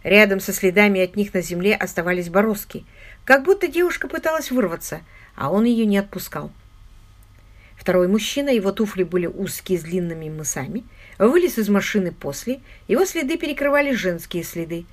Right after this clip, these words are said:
Все трое некоторое время топтались на одном месте. Затем следы продолжились. Теперь девушка шла между мужчинами. Они довели ее до места, где на земле остались отпечатки шин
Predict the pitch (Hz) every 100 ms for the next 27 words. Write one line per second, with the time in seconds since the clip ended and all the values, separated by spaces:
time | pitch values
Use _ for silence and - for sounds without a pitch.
0 | - - - 170 180 196 190 185 175 175
1 | 170 247 277 180 160 170 185 247 - 165
2 | 160 185 185 151 - - 160 - - -
3 | - - - - - 170 185 262 381 254
4 | 202 262 294 214 175 170 160 175 - -
5 | - - 190 233 202 220 220 247 220 233
6 | 233 233 233 277 - - 240 139 - -
7 | - - - 226 339 269 254 233 226 196
8 | 196 175 156 170 233 220 220 247 233 247
9 | 349 339 - 320 285 233 226 - 277 -
10 | 214 - 269